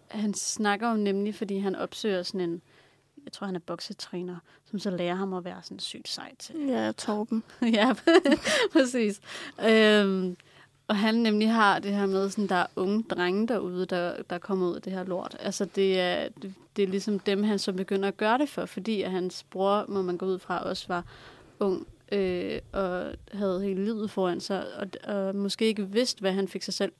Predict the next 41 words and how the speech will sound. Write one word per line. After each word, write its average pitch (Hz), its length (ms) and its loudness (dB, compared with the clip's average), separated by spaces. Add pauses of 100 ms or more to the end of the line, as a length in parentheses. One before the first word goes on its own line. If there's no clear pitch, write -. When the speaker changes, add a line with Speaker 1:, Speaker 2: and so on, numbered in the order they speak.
(100)
Speaker 1:
ud 269 200 0
i. 185 200 -4 (540)
Og 208 160 -4
det 226 260 4
har 190 380 0 (480)
den 208 160 2
her 214 100 2
film 190 300 -2
virkelig 262 280 4
meget 180 180 2
fokus 214 440 -2
på, 202 220 0
at - 240 -4
sådan, 185 360 0 (400)
øhm, 185 480 0 (640)
unge 214 260 2
drenge, 208 400 0
der 202 60 0
tænker, 190 380 -4
om - 120 -6
det 202 120 -2
her, 208 160 2
det 196 160 -2
er 196 40 0
nemme 190 320 0
penge, 190 380 0
eller 190 200 -4
det 196 160 -4
er 190 60 -4
sådan, 185 260 -4
det 202 240 -2
der 185 120 -2 (120)
fællesskab 185 560 -8
vil 208 80 -2
jeg 196 100 0
gerne 190 240 0
være 190 80 2
en 190 80 -2
del 196 300 -8
af. 190 180 -8 (680)
Øhm, 185 440 2